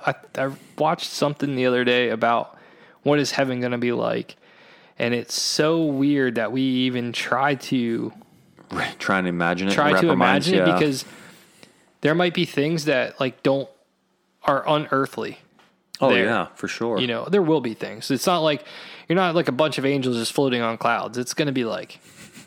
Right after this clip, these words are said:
Speaker 1: <laughs> there's gonna be something.
Speaker 2: Yeah.
Speaker 1: You know?
Speaker 2: <laughs>
Speaker 1: And often,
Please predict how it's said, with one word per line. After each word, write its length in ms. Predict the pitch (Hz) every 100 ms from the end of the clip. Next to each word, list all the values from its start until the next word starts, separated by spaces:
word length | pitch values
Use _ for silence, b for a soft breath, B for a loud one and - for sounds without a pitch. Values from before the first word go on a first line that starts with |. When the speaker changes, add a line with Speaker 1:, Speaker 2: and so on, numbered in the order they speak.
| -
Speaker 1:
<laughs> 580 | - _ _ _ - _
there's 180 | 135
gonna 180 | - 226
be 120 | 175
something. 480 | 123 147 165 110 123 -
Speaker 2:
Yeah. 260 | 92 90 - B B _
Speaker 1:
You 120 | 127
know? 200 | 120 127 147
Speaker 2:
<laughs> 380 | - - - -
Speaker 1:
And 220 | - 151
often, 380 | 170 - 180